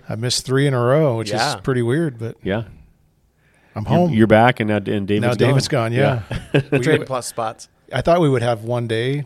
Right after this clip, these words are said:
Speaker 1: like a crossover day, and
Speaker 3: Yeah.
Speaker 1: I, I tried to call him to see, "Hey, can we catch up?" And he's like, "We left <laughs> already." So,
Speaker 2: <laughs> We're on the road,
Speaker 1: so,
Speaker 2: man.
Speaker 1: yeah, so it'll be another, uh, week or so before we see him again. But,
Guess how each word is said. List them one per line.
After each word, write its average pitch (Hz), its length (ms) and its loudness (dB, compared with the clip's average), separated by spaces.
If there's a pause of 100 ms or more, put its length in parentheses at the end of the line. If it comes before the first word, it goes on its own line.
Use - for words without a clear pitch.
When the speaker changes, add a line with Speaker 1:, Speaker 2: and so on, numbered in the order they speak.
Speaker 1:
like 104 220 -10
a 95 80 -8
crossover 120 480 -4
day, 131 280 -2
and 95 240 -2
Speaker 3:
Yeah. 156 80 -16
Speaker 1:
I, 101 280 -8
I 104 60 -8
tried 117 160 -6
to 104 80 -10
call 107 300 -6
him 104 120 -8
to 101 60 -12
see, 101 280 -10
"Hey, 113 240 -6
can 110 220 -12
we 101 120 -10
catch 110 300 -10
up?" 117 220 -8
And 101 100 -10
he's 101 220 -12
like, 104 160 -12
"We 120 80 -8
left 120 280 -6
<laughs> - 40 -4
already." 170 480 -2
So, 131 200 0
Speaker 2:
<laughs> 151 60 8 (240)
We're 135 140 6
on 131 100 6
the 120 140 4
road, 147 160 0
Speaker 1:
so, 113 160 -2
Speaker 2:
man. 117 100 -6
Speaker 1:
yeah, 123 280 -10
so - 180 -14
it'll 120 140 -6
be 120 100 -2
another, 113 320 -4 (680)
uh, 107 260 -10 (440)
week 120 300 -6
or 110 120 -8
so 117 220 -4
before 117 360 -8
we 110 100 -6
see 113 220 -8
him 123 180 -6
again. 113 300 -10
But, 107 160 -14